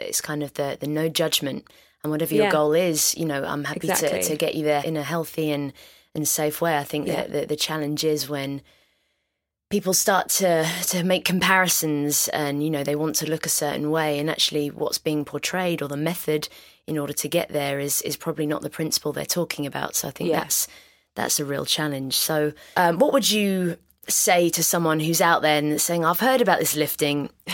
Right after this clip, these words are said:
Speaker 1: All right, Joss, you've convinced me.
Speaker 2: <laughs>
Speaker 1: I want to be strong."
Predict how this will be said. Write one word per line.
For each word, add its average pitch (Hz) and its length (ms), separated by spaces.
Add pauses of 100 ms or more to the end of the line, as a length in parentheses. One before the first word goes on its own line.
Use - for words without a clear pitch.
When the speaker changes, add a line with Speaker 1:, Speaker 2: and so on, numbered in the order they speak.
Speaker 1:
All 196 80
right, 185 200
Joss, 151 360
you've 165 160
convinced 185 540
me. 143 280 (220)
Speaker 2:
<laughs> - 220
Speaker 1:
I - 100
want 233 260
to 226 120
be 196 120
strong." 151 600